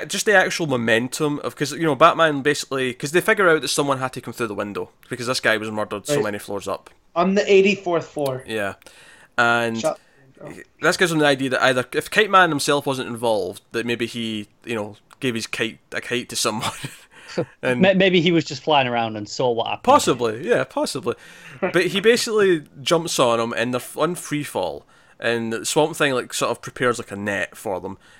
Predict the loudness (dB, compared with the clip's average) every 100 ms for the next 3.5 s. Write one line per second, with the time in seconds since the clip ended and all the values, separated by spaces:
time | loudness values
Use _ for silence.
0 | _ -2 0 -2 -6 -4 -2 4 6 6
1 | 4 4 -2 -2 0 0 0 -2 -2 2
2 | 2 0 -6 -6 -6 -2 0 0 -4 -4
3 | -4 -2 -4 -6